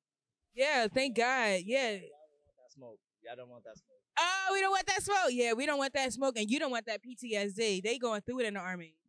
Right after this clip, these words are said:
Speaker 2: Yeah, yeah. I've met a lot of people in there, and I feel,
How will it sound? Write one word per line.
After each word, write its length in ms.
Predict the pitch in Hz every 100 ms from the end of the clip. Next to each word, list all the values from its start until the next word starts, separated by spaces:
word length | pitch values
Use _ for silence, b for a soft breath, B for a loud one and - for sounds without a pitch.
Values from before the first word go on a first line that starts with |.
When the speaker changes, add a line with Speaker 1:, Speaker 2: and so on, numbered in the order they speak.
| _
Speaker 2:
Yeah, 120 | 117 117 104 98 -
yeah. 260 | 127 123 120
I've 60 | 120
met 180 | 139 135
a 60 |
lot 180 | 123 123
of 80 | 120
people 240 | 123 110 113
in 60 | 113
there, 120 | 110
and 80 | 110
I 100 | 117 -
feel, 280 | 120 107